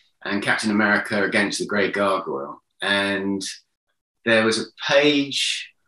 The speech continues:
where Steve was on a motorcycle. And I always loved motorcycles when I was a kid, and I still do now.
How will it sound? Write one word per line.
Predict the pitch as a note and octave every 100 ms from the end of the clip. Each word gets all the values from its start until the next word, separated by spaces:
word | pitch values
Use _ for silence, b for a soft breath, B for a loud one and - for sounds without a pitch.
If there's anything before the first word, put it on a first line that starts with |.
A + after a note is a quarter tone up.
| _ _
where | A2+ A2+ A2 G#2+ G2+
Steve | - - D3 C#3+ C#3
was | A#2+ B2
on | A#2+
a | A#2
motorcycle. | A#2+ B2 A#2 - - F2+ D#2 - D#2 F2 - _ _ _ _ _
And | G#2
I | A2
always | C#3 D3 B2+
loved | A#2+ A#2+
motorcycles | A#2+ A2+ A2+ - E2+ - E2+ -
when | F2
I |
was | E2
a | D#2+
kid, | - F2+ D2+ _
and | F2+
I | F2+
still | - G#2+ G2
do | E2+ F2+
now. | F2+ F2+ D2 -